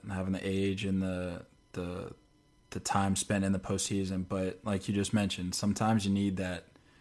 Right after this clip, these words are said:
that young spark, the guy who's kind of fresh to the scene and getting his feet wet, because he's, there, there have been a number of times where guys like that are the ones that make the difference. And I think we saw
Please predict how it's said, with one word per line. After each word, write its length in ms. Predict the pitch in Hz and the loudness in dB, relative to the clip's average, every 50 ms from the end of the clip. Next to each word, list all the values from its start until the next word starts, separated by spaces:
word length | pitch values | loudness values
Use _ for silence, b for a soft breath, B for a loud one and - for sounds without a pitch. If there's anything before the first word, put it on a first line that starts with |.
| - - _ _ _ _ | -20 -20 _ _ _ _
that 120 | - 98 95 | -2 -2 0
young 280 | 95 98 101 101 98 | 2 2 2 2 2
spark, 400 | - - - - 107 101 95 - | 0 0 0 2 2 2 2 0
the 80 | - 101 | -2 -4
guy 240 | 92 98 95 95 95 | -2 0 0 0 0
who's 400 | 95 101 95 95 92 - - - | 0 -2 -2 -2 -2 -2 -4 -6
kind 220 | - - 101 101 | -4 -2 -2 -2
of 60 | 95 | 0
fresh 280 | - - 104 101 - - | 0 2 2 2 2 0
to 60 | - | -2
the 100 | 98 95 | -2 -2
scene 380 | 90 - - 101 98 98 95 95 | -2 -2 0 0 0 0 0 0
and 300 | 92 92 92 90 - - | 0 0 -2 -4 -4 -4
getting 180 | - 104 95 95 | -4 -2 -2 -2
his 160 | 92 - - | -2 -2 -2
feet 260 | - - 104 95 85 | 0 2 0 0 0
wet, 300 | 92 95 92 90 87 - | 0 -2 -2 -4 -4 -6
because 300 | - - - 98 92 98 | -10 -8 -4 -2 -2 2
he's, 320 | 104 104 104 101 92 - - - - - - - - - - _ | 2 4 4 2 0 -2 -8 -14 -20 -20 -20 -20 -20 -20 -16 _
there, 240 | - 113 110 110 98 | 2 4 4 6 6
there 100 | 104 110 | 6 4
have 60 | 107 | 6
been 120 | 107 120 120 | 8 10 10
a 60 | 117 | 10
number 240 | 113 117 120 120 117 | 10 10 10 10 10
of 100 | 107 - | 8 8
times 420 | - 110 110 107 107 104 101 - | 6 4 6 6 4 4 2 0
where 160 | 104 101 98 | 0 0 2
guys 280 | 92 98 98 101 101 95 | 2 2 2 2 2 2
like 180 | 98 95 92 - | 0 0 0 0
that 280 | 104 98 98 95 92 | 2 2 2 2 2
are 60 | 95 | 0
the 100 | 90 92 | 0 0
ones 200 | 95 95 95 95 | 0 0 0 0
that 80 | 98 98 | 0 -2
make 160 | 101 95 - | -4 -6 -6
the 60 | - | -4
difference. 420 | 92 104 101 - - 92 92 - - | -2 -2 -2 0 -2 -4 -4 -2 -4
And 60 | 98 | -4
I 40 | 92 | -4
think 240 | - 104 92 - - | -4 -6 -6 -4 -4
we 80 | 92 | -4
saw 420 | - - 101 98 95 95 95 92 | -2 0 0 0 2 2 2 0